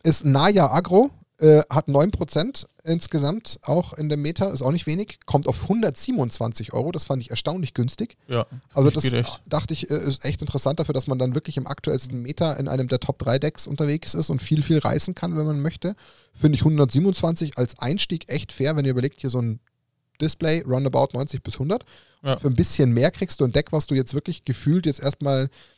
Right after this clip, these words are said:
Speaker 1: die nächsten wahrscheinlich ein, zwei, drei Sets spielen kannst, wo es wahrscheinlich nicht gleich verdrängt wird massiv.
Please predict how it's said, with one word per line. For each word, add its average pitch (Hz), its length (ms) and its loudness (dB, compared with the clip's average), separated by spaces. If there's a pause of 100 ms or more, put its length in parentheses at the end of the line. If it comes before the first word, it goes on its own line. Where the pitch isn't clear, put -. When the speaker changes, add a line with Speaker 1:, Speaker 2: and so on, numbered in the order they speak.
(240)
Speaker 1:
die 131 100 2
nächsten 139 380 -2
wahrscheinlich 180 640 2
ein, 143 160 0
zwei, 139 240 0
drei 131 240 -2
Sets - 340 -2
spielen 175 300 -2
kannst, - 320 -2
wo 143 80 -2
es 135 100 -4
wahrscheinlich 131 400 2
nicht 202 160 -2
gleich 120 220 0
verdrängt 123 480 -2
wird 165 140 -2
massiv. 165 460 -2